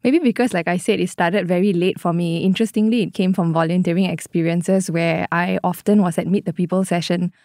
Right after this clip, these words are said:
where I see a lot of people coming there because they cannot get proper housing or they are suffering because they have some financial issues.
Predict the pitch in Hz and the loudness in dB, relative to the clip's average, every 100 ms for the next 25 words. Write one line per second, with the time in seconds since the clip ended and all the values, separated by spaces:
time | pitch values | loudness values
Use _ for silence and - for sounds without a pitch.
0 | _ _ - 190 175 - 240 240 180 190 | _ _ 0 2 0 -2 0 2 2 0
1 | 170 196 180 202 196 196 190 196 196 175 | -2 -4 -2 -2 0 -2 0 2 2 2
2 | 180 185 170 165 190 180 196 170 - 185 | 0 0 -2 0 -2 0 -2 -2 -2 2
3 | 208 220 196 - - 180 214 196 202 190 | 2 2 -4 -4 -8 -2 -2 0 0 2
4 | 226 226 - - - 190 170 170 - 175 | 2 2 -2 -18 -4 0 0 -2 -4 -4
5 | - 208 214 214 175 202 190 - 175 175 | 0 2 2 2 0 0 0 0 0 0
6 | 160 185 185 180 185 175 180 185 185 202 | 0 0 0 0 -2 0 2 0 2 2
7 | 196 190 175 214 254 - | 2 0 0 0 0 -2